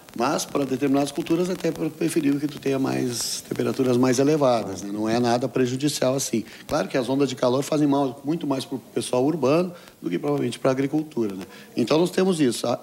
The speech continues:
entram massas de ar frio, entram massas de, de, de ar frio ainda um pouco agora na primavera e também massas de ar mais quente durante o, o, o verão. Possivelmente um verão,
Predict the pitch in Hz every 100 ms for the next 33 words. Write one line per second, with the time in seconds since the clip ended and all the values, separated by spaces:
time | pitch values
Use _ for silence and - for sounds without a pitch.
0 | - 160 202 165 131 131 135 117 123 110
1 | 123 151 - - - - - - 104 135
2 | 165 165 123 123 - 113 98 - - -
3 | - - 110 110 101 110 - 107 110 113
4 | 110 135 131 120 123 113 123 120 113 117
5 | 110 131 143 131 151 156 170 131 139 151
6 | - - 131 139 120 127 123 - - 123
7 | 131 127 - 120 113 123 120 117 147 -
8 | - 123 117 117 113 110 120 143 127 117
9 | - - - - 254 208 226 247 214 202
10 | 190